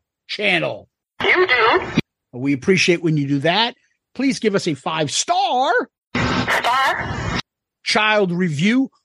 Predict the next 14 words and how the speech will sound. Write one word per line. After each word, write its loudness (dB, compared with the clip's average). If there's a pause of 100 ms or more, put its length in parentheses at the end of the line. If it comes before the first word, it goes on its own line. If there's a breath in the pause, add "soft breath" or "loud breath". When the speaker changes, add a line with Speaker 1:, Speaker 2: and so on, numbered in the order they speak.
(280)
Speaker 1:
on -4 (100)
Apple -2
Podcasts, 0 (180)
Facebook, 0 (320)
uh, -8
Spotify, 2 (200 loud breath)
wherever 0
you 0
can -6
give -2
us -2 (100)
a 0
actual -2
review. -2